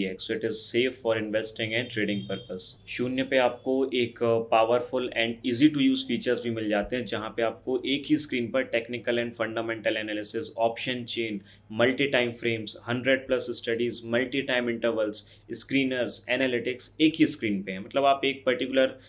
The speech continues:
आपने लैपटॉप ओपन किया, एक स्क्रीन आपने शून्य, शून्य को ओपन किया और एक ही स्क्रीन पे आपको सारी की सारी चीज़ें वहाँ पे मिल जाती हैं। तो आपको कुछ भी अलग से सेकंड स्क्रीन या फिर किसी का कुछ प्रीमियम वगैरह बाय करने की ज़रूरत नहीं पड़ती है। Also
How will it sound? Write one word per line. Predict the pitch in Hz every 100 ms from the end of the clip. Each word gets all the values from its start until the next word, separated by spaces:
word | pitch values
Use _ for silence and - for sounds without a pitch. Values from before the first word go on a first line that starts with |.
| - _ 110
आपने | 113 127 127
लैपटॉप | 123 117 - 131 131
ओपन | 120 131 131
किया, | 143 156 - 120
एक | 123 -
स्क्रीन | - 127
आपने | 123 120 127
शून्य, | - 120 123 123 120 120 -
शून्य | 120 120 123
को | 123 110
ओपन | 113 123 123
किया | 131 156
और | - 135 -
एक | 143 151
ही | 156
स्क्रीन | 151 127 117 147
पे |
आपको | 131 - 156
सारी | 156 139 131
की |
सारी | 123 117 110
चीज़ें | 107 104 110
वहाँ | 104 101 139
पे | 190 - - - 135
मिल | 151
जाती | 123 101 -
हैं। | 120
तो | 147
आपको | 139 139 151
कुछ | 139 139
भी | 139
अलग | 139 135
से | - 135
सेकंड | 135 120 127 123
स्क्रीन | 117 - 127 120
या | 120
फिर | 127
किसी | - 117 123
का | 123
कुछ | 117 117
प्रीमियम | - - 113 117
वगैरह | 113 110 113
बाय | 107 107
करने | 104 107 104
की | 104
ज़रूरत | 98 104 117 165 - - - _
नहीं | 127 160
पड़ती | 156 104 - 95
है। | 87 - - _ 120
Also | 143 143